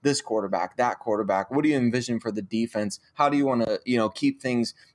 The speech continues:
at the high level they were at these past couple seasons?"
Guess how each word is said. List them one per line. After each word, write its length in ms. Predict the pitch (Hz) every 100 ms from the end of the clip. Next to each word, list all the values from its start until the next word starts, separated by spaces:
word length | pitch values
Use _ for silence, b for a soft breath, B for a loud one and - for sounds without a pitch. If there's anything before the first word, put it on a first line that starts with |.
| -
at 140 | 131
the 60 | 123
high 240 | 113 127
level 380 | 123 120 123 117
they 120 | 113
were 140 | 107 110
at 140 | 104
these 180 | 113 101
past 300 | - 107 104
couple 240 | 110 104
seasons?" 480 | 104 117 113 107 101